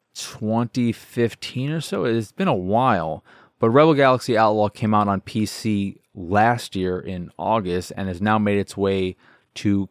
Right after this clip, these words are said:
consoles. So I got a code for Xbox One,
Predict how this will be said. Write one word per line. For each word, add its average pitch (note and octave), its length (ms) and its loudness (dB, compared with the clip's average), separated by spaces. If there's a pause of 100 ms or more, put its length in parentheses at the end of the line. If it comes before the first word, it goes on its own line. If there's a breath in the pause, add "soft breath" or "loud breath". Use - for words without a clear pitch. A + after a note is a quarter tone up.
consoles. B2+ 880 -2
So F2+ 580 0 (360 soft breath)
I G#2 240 4
got G2 160 0
a - 20 -6
code G#2 240 2
for F#2+ 480 -2
Xbox - 440 -6
One, B2 580 -2